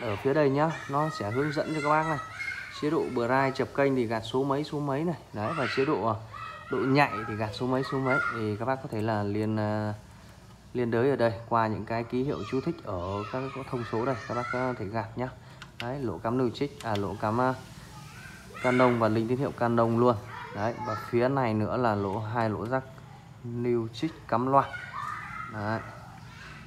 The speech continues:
Các cái định ngưỡng, à, các cái, cái ngưỡng mà để gạt công suất thì nó cũng sẽ ký hiệu cho các bác ở trên đây để các bác đạt được những cái hiệu quả nó, nó, nó, nó, nó như muốn nha.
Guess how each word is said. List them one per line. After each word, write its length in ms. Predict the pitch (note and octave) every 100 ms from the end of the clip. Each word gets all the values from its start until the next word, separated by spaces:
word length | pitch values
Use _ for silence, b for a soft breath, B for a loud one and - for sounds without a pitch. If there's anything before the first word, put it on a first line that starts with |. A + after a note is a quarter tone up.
| B - - - - - - - -
Các 140 | - C#3+
cái 100 | D3+
định 320 | D3+ - A#2
ngưỡng, 320 | A#2 F#2+ C#3+ -
à, 140 | B2 A2+
các 100 | C3
cái, 200 | D3 D3 C#3+
cái 120 | D3
ngưỡng 400 | D3 C#3 A#2+ D#3
mà 100 | B2
để 180 | A2 G#2
gạt 240 | B2+ A2+ -
công 200 | B2 A#2+
suất 220 | - E3 -
thì 80 |
nó 100 | A#2
cũng 160 | B2 F#2
sẽ 120 | G#2 F#2+
ký 120 | B2
hiệu 160 | C#3+ - -
cho 80 | -
các 120 | A2
bác 140 | C3+ B2+
ở 100 | G#2+
trên 200 | G2 A#2
đây 160 | A#2+ G#2+
để 80 | G2+
các 160 | F#2 A#2+
bác 120 | C3+
đạt 120 | A#2 G#2+
được 120 | G#2+ G#2+
những 140 | G2+
cái 100 | C3
hiệu 180 | C3+ - -
quả 340 | G2 F#2 A2
nó, 240 | B2+ C3+ C#3 B B - - -
nó, 140 | B2+
nó, 160 | B2+ B2+
nó, 200 | C3 C3
nó 240 | C3 C3
như 580 | C3+ C#3 B2+ B2 A#2+ A#2 A#2 A#2 A#2 A#2
muốn 240 | A#2+ C3+
nha. 120 | D#3+